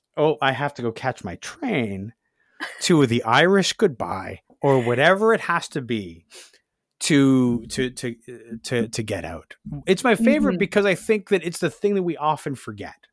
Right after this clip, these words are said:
Speaker 2: Yeah. Oh, for
Speaker 1: You,
Speaker 2: sure.
Speaker 1: you can leave. And you need to know how that's going to happen. <laughs> Like, don't, don't make sure that, don't get a drive from the extrovert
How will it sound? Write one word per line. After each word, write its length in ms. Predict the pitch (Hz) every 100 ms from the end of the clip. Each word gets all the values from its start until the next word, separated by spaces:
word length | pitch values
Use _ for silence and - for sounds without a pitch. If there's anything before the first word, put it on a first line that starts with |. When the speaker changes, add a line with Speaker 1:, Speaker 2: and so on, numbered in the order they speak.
| _ _ _ _ _ -
Speaker 2:
Yeah. 420 | 269 294 190 160 -
Oh, 140 | 359
for 60 | 139
Speaker 1:
You, 120 | 196
Speaker 2:
sure. 460 | 240 - 185 160 -
Speaker 1:
you 200 | 117 175
can 420 | 196 - 165 175 147
leave. 640 | 131 123 92 73 - - _ _ _ _ _ _ _ _ _ - _
And 100 | 135
you 60 | 135
need 160 | 156 -
to 80 |
know 100 | 175
how 180 | 143 156
that's 180 | 147 -
going 160 | 135 117
to 60 |
happen. 400 | 107 107 - 95 -
<laughs> 40 |
Like, 120 | 180
don't, 320 | 156 208 233 180 - - - - 208 165
don't 240 | 330 226
make 160 | 214 208
sure 180 | - 208
that, 180 | 180 160 - - -
don't 280 | 185 240 190
get 140 | 214
a 60 | 190
drive 380 | 120 135 151 151
from 200 | 165 127
the 60 |
extrovert 640 | 123 120 - - 107 101